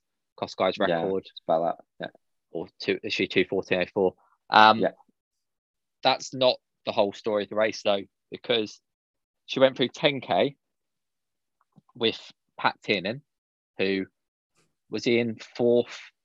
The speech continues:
Speaker 1: place at the Olympics until the last lap of the ten K. Um, so that
Speaker 2: Yeah.
Speaker 1: shows you his, his status. Um, so she went through ten K in thirty forty, ten miles in forty-nine forty-nine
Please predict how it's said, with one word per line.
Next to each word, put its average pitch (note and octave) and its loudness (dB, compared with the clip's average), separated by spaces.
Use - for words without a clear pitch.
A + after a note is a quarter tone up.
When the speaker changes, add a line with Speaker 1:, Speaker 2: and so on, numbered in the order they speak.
Speaker 1:
place A#2+ 2
at - -6
the G#2+ -4
Olympics A#2+ -2
until A2+ -4
the A2 2
last A#2 4
lap B2+ 4
of G#2+ -8
the - -20
ten A#2 -2
K. B2+ 4
Um, G2+ 2
so G#2+ 0
that G#2+ 6
Speaker 2:
Yeah. E2+ 2
Speaker 1:
shows G2+ 0
you G2 -4
his, F#2+ -6
his - -6
status. F2+ -2
Um, G2+ 0
so - -6
she B2+ -4
went A2+ -4
through B2 -2
ten C3+ 4
K B2 8
in A#2 6
thirty G#2 6
forty, F#2+ -2
ten B2 -2
miles A2+ 6
in G#2+ -12
forty-nine F#2+ -6
forty-nine F2 -4